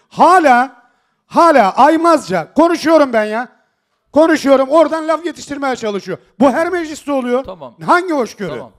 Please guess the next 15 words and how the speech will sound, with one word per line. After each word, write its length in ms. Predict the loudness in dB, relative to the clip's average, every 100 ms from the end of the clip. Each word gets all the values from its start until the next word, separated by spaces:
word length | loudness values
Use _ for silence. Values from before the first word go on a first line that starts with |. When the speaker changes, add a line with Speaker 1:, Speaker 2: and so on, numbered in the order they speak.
| -18
Speaker 2:
evet. 400 | -18 -18 _ _
Teşekkür 200 | -6 -4
Speaker 1:
Kimden 200 | 0 0
hoşgörü 400 | 0 -2 -4 -4
bekleyecek? 640 | -6 -10 -18 -18 -20 _
Speaker 2:
Tamam, 320 | -18 -16 -16 _ _ _
Speaker 1:
Bir 40 | 2
Speaker 2:
teşekkür 260 | 2 2
Speaker 1:
kere 120 | -2
Speaker 2:
ederiz. 160 | -2 -2
Speaker 1:
sözüm 300 | -2 -2 -2
kesilmeden 580 | -6 -8 -6 -4 -4 -6
cümlemi 360 | -6 -8 -10
tamamlayamadım 720 | -10 -12 -12 -12 -12 -12 -14 -16
ya. 200 | -18